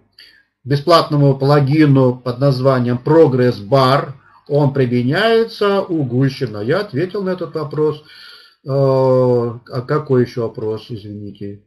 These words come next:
По-моему, я на все вопросы ответил, э, во вкладочке "Индивидуально". В общем, э, коллеги, я ещё благодарю за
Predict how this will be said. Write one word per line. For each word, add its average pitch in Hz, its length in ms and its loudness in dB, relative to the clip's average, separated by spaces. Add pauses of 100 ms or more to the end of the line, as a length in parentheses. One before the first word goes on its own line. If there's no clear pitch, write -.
(120)
По-моему, 123 320 -4
я 202 80 -8
на 143 100 -2
все - 200 -8
вопросы 143 400 -6
ответил, 135 580 -6 (760)
э, 113 520 -4 (360)
во 123 240 -4
вкладочке 135 580 -6
"Индивидуально". 101 920 -8 (600)
В 156 60 -4
общем, 151 560 0
э, 131 320 0
коллеги, 143 400 2
я 127 360 4
ещё 139 320 2
благодарю 117 1120 0
за 101 420 -4